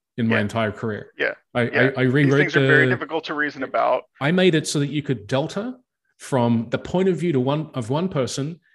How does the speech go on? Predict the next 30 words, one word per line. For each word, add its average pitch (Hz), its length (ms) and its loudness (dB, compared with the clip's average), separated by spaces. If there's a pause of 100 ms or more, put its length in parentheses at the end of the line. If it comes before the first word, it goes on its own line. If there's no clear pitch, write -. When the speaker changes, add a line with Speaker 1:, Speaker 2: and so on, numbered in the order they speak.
(200)
Speaker 2:
Mm-hmm. 127 120 -20
Speaker 1:
you 139 80 0
could 117 180 -2
delta 160 400 2
a 131 60 2
frame 135 300 2
to 147 80 2
the 147 60 -2
point 202 200 4
of 151 40 4
view 165 80 6
of 135 60 2
another 156 240 0
person, 110 400 -8 (400)
Speaker 2:
Yeah. - 180 0
Speaker 1:
and 151 140 4
the 143 60 4
delta 160 320 4
Speaker 2:
Yeah. 135 80 4
Speaker 1:
would 120 120 2
work. 92 300 -10 (420)
And 175 220 2
it 170 140 -2
did 151 220 2
all 185 200 4
of 185 80 0
the 156 80 -4
tricks - 400 -8
with 135 260 -2
the, 120 240 0